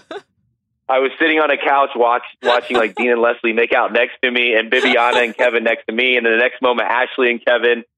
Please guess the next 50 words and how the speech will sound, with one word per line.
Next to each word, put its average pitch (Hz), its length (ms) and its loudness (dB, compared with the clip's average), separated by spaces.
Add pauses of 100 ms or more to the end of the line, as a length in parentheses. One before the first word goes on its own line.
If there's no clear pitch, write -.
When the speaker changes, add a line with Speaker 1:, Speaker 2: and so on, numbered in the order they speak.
(260)
Speaker 2:
And 117 200 0
then, 120 380 0
you 123 100 -2
know, 113 120 0
I 107 120 2
get 117 160 -2
to - 160 -20
see 110 100 -8
Christian 127 500 -2 (320)
go 127 120 2
back 120 280 0
and 113 140 -6
forth 123 280 2
from 113 100 -6
a 98 60 0
hot 123 320 0
tub, 120 220 0
really 120 260 4 (160)
frustrated. 123 640 0
Speaker 1:
<laughs> 196 60 -10
Yeah. 302 160 -2
Speaker 2:
All 165 180 2
this 175 120 -4
is - 120 -4
happening, 143 460 0
and 131 100 2
I, 113 120 0 (380)
I'm 143 200 2
just 156 240 -2
sitting 160 220 0
here 135 160 2
watching 113 480 -2
it. 440 720 -10 (100)
Speaker 1:
Um, 294 280 -4 (200)
does 302 200 -8
being 285 200 -8
on 381 140 -6
the 415 80 -8
show, 233 480 -6
would 220 160 -6
it 214 60 -14
ma-, 220 100 -10
does 220 160 -12
it 214 60 -10
make 202 200 -10
you 233 100 -10
consider 208 420 -8
going 190 240 -6
on 190 120 -8
Paradise? 214 640 -8